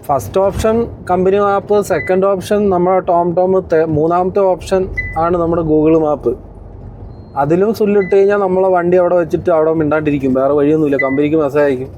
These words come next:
"ഒരു രക്ഷയില്ലെന്ന്" പറയും. ദൈവം സഹായിച്ച് ഇതുവരെ ഞാൻ അങ്ങനെ പോയി പെട്ടിട്ടില്ല.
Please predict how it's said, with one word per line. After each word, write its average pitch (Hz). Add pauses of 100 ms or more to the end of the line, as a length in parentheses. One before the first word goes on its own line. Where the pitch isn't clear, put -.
(260)
"ഒരു 147
രക്ഷയില്ലെന്ന്" 143
പറയും. 107 (1600)
ദൈവം 160
സഹായിച്ച് 196
ഇതുവരെ 180
ഞാൻ 165
അങ്ങനെ 160
പോയി 160
പെട്ടിട്ടില്ല. 135